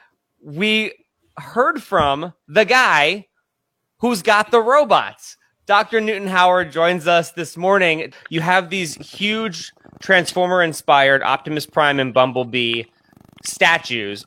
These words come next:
artwork that are outside of your home where flower pots used to be. And then in Georgetown, with the historic nature of the neighborhood,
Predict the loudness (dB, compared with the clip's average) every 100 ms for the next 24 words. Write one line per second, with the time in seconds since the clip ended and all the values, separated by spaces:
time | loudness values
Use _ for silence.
0 | 2 2 2 -2 -4 -4 -2 0 -2 0
1 | -2 0 -2 -2 0 0 0 -4 -4 -4
2 | 0 2 2 2 0 -2 -8 -12 -10 -6
3 | -6 -8 _ _ _ _ -6 0 0 0
4 | -2 0 0 0 -2 0 0 -2 -4 -6
5 | -8 -4 0 4 4 2 -8 -8 -2 -2
6 | 0 0 0 0 -2 -2 -2 0 -2 -2